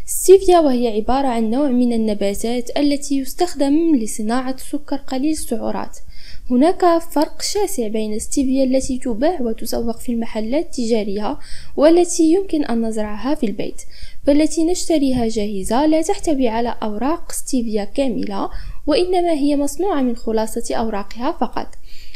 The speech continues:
لذلك من الأفضل زراعتها في المنزل واستخدام الأوراق لتحلية الأطعمة والمشروبات. وعمومًا ستيفيا لها طعم خفيف وخاص يشبه عرق سوس وبمذاق مر قليلًا.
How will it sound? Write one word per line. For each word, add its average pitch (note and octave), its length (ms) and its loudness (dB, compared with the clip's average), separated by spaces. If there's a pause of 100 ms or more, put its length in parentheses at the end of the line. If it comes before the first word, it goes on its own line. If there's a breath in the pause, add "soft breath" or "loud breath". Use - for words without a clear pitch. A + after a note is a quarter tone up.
(140 loud breath)
لذلك F4 440 4
من B3+ 240 6
الأفضل C4 640 0
زراعتها A#3 840 -2
في C#4+ 200 -2
المنزل A#3 560 2
واستخدام D4+ 680 0
الأوراق B3 560 0
لتحلية B3+ 680 0
الأطعمة B3+ 600 -2
والمشروبات. B3 960 -2 (580 loud breath)
وعمومًا F4+ 640 4
ستيفيا B3+ 520 0
لها A#3+ 260 -2 (160)
طعم F#4 180 0
خفيف D4+ 600 -2
وخاص A3+ 540 -2
يشبه A3 380 -2
عرق C4 280 -2
سوس D#4+ 460 0
وبمذاق C#4+ 680 0
مر C#4+ 260 2
قليلًا. G3 600 0